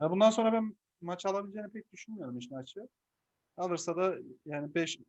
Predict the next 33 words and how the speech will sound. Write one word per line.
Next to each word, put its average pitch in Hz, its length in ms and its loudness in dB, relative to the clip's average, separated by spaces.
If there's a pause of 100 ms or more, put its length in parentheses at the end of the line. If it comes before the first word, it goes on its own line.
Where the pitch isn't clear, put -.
(120)
beş 160 240 -4
haftadan 160 340 0
sonra 165 240 0
falan 165 280 2
alır 147 280 -2
diye 156 200 -2
düşünüyorum. 135 500 -2
Yine 139 340 -2 (600)
takdir 131 400 -4
tabii 143 340 -2
M 139 180 -4
H 143 220 -2
K'nın 170 220 0
ama 208 280 -2 (500)
sonrasında 160 560 0
ne 165 100 2
olur 175 260 0
bilemem. 156 280 -4 (1200)
Ee, 123 60 -4 (360)
yani 139 300 -2
bir 151 260 -4 (800)
Trabzon 151 400 2
maçı 156 240 0
vardı. 143 360 2 (120)
Hatırlarsanız 143 680 -4
Deniz 139 200 -4
Ateş 135 340 -4
Bitmen'in 143 420 -6
hakemliğinden 143 760 -2
elen 139 260 -4
bir 139 100 -14
maç 143 300 -2
vardı. 135 340 -2